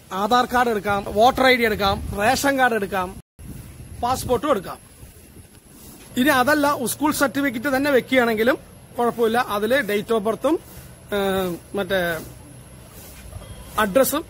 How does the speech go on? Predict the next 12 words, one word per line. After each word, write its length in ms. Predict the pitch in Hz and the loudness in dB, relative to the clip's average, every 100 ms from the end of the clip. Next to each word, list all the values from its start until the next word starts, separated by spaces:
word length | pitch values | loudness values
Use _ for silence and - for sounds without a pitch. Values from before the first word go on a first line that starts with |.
| - | -4
രണ്ടും 300 | 208 214 302 | -2 0 0
ഉൺ-, 180 | 233 226 208 | -2 -6 -6
അത് 160 | 208 | -4
ഇപ്പോഴും 440 | 220 202 254 294 220 | -4 -4 0 0 2
അതേ 120 | 214 | 0
address 400 | 247 196 196 240 | 0 0 -2 -2
തന്നെ 120 | 233 | -2
നിങ്ങൾ 340 | 240 220 214 220 | -4 -4 -2 -2
താമസിക്കുകയാണെങ്കിൽ 680 | 202 208 220 202 214 208 285 208 | -2 -4 -6 -4 -4 -2 -2 0
അത് 140 | 214 | 0
മതി. 240 | 190 160 - - - - - - 202 | 0 -6 -12 -18 -20 -20 -20 -10 0
അതുമാത്രമല്ല, 640 | 240 277 247 233 196 233 | 2 4 2 2 2 0